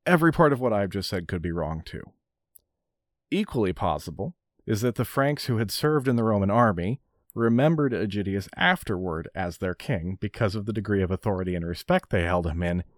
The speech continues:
though he never actually took the title. That faulty memory then would be passed down and would make its way to Gregory. Such is the nature of these post hoc sources. Everything has been passed down through at least one set of faulty memories before being set down in writing.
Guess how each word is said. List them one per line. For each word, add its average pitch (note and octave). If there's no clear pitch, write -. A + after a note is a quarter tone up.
though G#2
he A2+
never G#2
actually B2
took -
the F2
title. -
That C3+
faulty A#2
memory G2
then G#2
would G#2+
be A#2
passed A2
down E2+
and G#2
would A2
make E2
its -
way D#2
to F2+
Gregory. F#2
Such G2+
is F2+
the G#2
nature F#2
of E2+
these F2+
post -
hoc E2+
sources. -
Everything C3
has C3
been A2
passed G2+
down G2+
through G2+
at G2
least G#2
one A2+
set F#2+
of F#2+
faulty F#2
memories F2
before F#2
being E2+
set D#2
down D#2+
in F2
writing. F#2